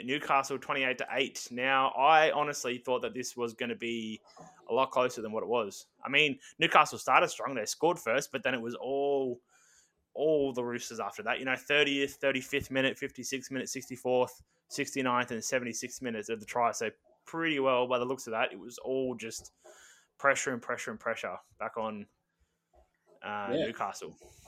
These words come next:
Speaker 2: Surpri-, like, uh, like, I'm, I'm surprised that the Roosters are still obviously pushing on strong with the, uh, the amount of injuries they have.
Speaker 1: Is, would you, would you put, uh, Trent Robinson? Obviously,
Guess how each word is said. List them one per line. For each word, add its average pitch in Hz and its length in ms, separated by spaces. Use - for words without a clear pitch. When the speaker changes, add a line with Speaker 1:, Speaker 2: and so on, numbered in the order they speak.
Speaker 2:
Surpri-, 151 340
like, 180 140
uh, 170 320
like, 185 140
I'm, 196 180
I'm 180 80
surprised 208 460
that 294 60
the 220 80
Roosters 185 340
are 147 40
still 165 280
obviously 147 280
pushing 147 300
on 123 80
strong 135 300
with 120 100
the, 123 100
uh, 120 220
the 120 60
amount 127 180
of 110 60
injuries 120 280
they 107 60
have. 104 360
Speaker 1:
Is, 190 240
would 165 220
you, 220 340
would 151 160
you 208 100
put, 196 280
uh, 123 520
Trent 131 240
Robinson? 135 380
Obviously, 139 520